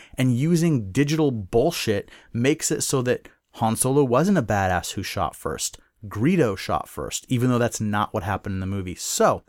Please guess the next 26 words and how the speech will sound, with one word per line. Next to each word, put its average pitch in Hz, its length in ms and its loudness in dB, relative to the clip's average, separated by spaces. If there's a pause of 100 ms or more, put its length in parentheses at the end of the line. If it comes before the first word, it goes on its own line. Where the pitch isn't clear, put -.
(240)
the 135 200 0
kind 185 320 2
of 151 120 2
decision-making 143 840 2
that 113 120 0
makes 135 260 0
you 135 60 2
want 131 280 2
to - 80 -4
go 151 140 2
back 117 360 0
and 113 120 -4
fuck - 320 -2
with 135 120 -4
people's 110 300 -2
memories 107 600 0 (140)
and 113 200 2
change 135 560 2
a 123 60 4
scene, 117 360 0
a 95 60 -2
beloved 117 580 2
scene 120 440 0
from 104 280 0
a - 40 -2
s-, - 160 -4